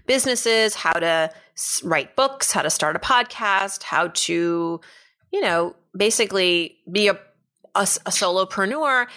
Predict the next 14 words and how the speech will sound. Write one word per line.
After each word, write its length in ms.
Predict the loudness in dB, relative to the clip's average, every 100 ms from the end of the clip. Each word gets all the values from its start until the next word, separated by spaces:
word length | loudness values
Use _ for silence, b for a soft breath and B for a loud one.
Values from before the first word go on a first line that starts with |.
| B -2
And 160 | 0
I 100 | 0
find 300 | 0 0 0 0
that 100 | 0
these 200 | 0 2
are 140 | 0
a 80 | 0
lot 220 | 2 2
of 60 | 2
times 340 | 0 0 0
the 100 | -2
questions 840 | -4 0 0 0 0 2 0 0 0
that 180 | -2 -2
people 320 | -4 -2